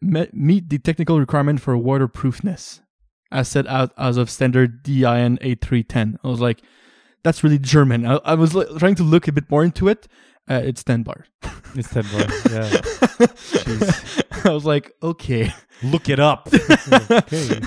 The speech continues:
Speaker 1: Um, and I, I, some spec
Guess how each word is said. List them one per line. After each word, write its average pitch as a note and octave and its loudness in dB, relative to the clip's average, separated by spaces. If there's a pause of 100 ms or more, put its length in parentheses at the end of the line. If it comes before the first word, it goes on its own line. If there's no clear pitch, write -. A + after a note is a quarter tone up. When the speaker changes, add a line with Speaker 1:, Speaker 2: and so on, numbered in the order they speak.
(1080)
Speaker 1:
Um, C3+ 4 (100)
and D#3 2 (240)
I, D3+ -4 (120)
I, - -8 (220)
some F#3+ 2
spec G3+ 2